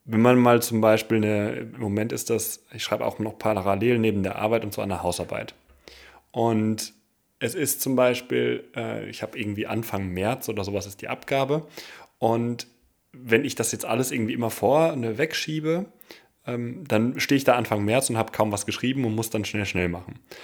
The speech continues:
Aber wenn ich jetzt quasi mir sage, in dieser Woche, äh, schreibe ich die und die Kapitel, also ich baue das, mach,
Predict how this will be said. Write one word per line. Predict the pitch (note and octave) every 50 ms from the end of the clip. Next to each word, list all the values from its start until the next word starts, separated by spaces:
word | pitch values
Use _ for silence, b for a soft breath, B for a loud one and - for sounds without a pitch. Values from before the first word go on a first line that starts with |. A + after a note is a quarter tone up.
| B B B B B
Aber | - A2 G#2+ G2+ G2
wenn | B2 C#3 D3
ich | C#3+ -
jetzt | B2+ - - -
quasi | - A#2 A2+ A2 A2 G#2+ G#2+ A2
mir | A2+ A2+ G#2+ G#2+ G#2
sage, | G#2 A2+ A2 A2+ A2 -
in | - A#2+ G2+
dieser | - D3+ D#3 D3+ C#3 B2 A#2+
Woche, | C3 B2+ - C3 C3 C3+ C3+ C3+ B B B B B B _
äh, | - G#2+ G2+ G2+
schreibe | - - G#2+ G#2 G2+
ich | G2 -
die | - C3+
und | B2 A2+ G#2
die | A#2 A2+
Kapitel, | - - G2 - - D#3 - - F#2 F#2+
also | G2 F#2+ F#2+ G#2
ich | G2 - -
baue | - A2+ B2+ C#3
das, | D3+ D3+ - G3+
mach, | C3 A#2 A#2 A2